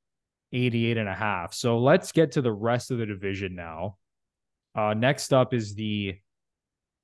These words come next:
I mean, I guess we can start with, uh, let's start with Vegas. Obviously, the Stanley Cup champions,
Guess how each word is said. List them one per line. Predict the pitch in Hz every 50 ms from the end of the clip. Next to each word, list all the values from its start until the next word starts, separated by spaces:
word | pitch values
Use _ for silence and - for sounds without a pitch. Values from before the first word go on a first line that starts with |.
| _ _ _ _ _ _ _ _ _ _ _ _ _ _ _ -
I |
mean, | 131 143 143
I | 139 139
guess | 135 170 156 -
we | 151 147
can | 127 139 135
start | - - 143 131 127 127 120
with, | 117 117 117 113 - -
uh, | 123 113
let's | 113 127 135
start | - - 175 165
with | 147 135 107 101
Vegas. | 120 107 104 104 92 87 82 - - - - - - _ _ _ _ _ _ _ _ _ _ _ _ _ _ -
Obviously, | 104 101 104 98 104 - - 120 120 113
the | 107 101 98
Stanley | - - - 104 98 98 101 101
Cup | - 107 95 85
champions, | - - 104 92 90 90 98 101 104 110 131 135 131 - -